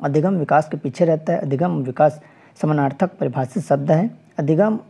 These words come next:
और विकास एक जटिल तरीके से अंतः संबंधित है। तो इसका सही आंसर यहाँ पर ए हो जाएगा, विकास अधिगम से स्वतंत्र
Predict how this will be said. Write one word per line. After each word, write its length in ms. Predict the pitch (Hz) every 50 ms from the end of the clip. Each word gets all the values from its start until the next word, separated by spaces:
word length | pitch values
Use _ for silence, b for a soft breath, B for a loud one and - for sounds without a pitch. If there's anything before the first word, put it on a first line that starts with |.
| _ _ -
और 80 | 160 151
विकास 380 | 156 156 151 - 165 156 -
एक 100 | 175 143
जटिल 340 | 139 147 135 - 185 170 160 - b b b b b b
तरीके 320 | - 147 143 139 - 190 160
से 220 | - - 160 139 120 117 - _ _ _ _ _ _ _ -
अंतः 260 | 170 160 151 160 175
संबंधित 680 | 156 - 143 135 131 131 131 131 135 240 262 - - - _ _ _ _ _ _ _ _ _ _ - _ - -
है। 280 | 175 143 139 - - - _ _ -
तो 60 | 165
इसका 200 | 151 - - -
सही 220 | 143 - 143 143 151
आंसर 240 | 147 143 139 -
यहाँ 140 | 147 143 143 -
पर 160 | 147 127 127 - - _ - 165
ए 60 | 156
हो 140 | 151 156 151
जाएगा, 240 | 147 151 156 -
विकास 400 | 156 131 123 123 - 151 147 -
अधिगम 500 | - - - 131 131 131 156 151 151 143 143 - b b b b b -
से 60 | 180
स्वतंत्र 440 | 147 147 127 - 170 226 349 -